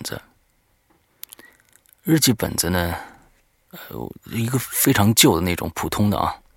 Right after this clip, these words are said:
就是这种，呃，普通的日记本子。上面呢，有很多，我当时不知道是什么，我现在其实也不知道，不敢肯定的是什么啊。有一些特别多的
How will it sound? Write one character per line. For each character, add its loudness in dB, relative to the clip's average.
就 -4
是 -4
这 -4
种， -6
呃， -8
普 -2
通 -2
的 -2
日 -4
记 -4
本 -6
子。 -8
上 6
面 6
呢， -2
有 -2
很 -2
多， 0
我 -6
当 4
时 0
不 -6
知 0
道 -4
是 -12
什 -6
么， -12
我 -2
现 6
在 6
其 2
实 -2
也 -4
不 0
知 0
道， 4
不 -2
敢 6
肯 -2
定 0
的 2
是 -2
什 -2
么 -8
啊。 -8
有 -4
一 -2
些 2
特 4
别 0
多 6
的 4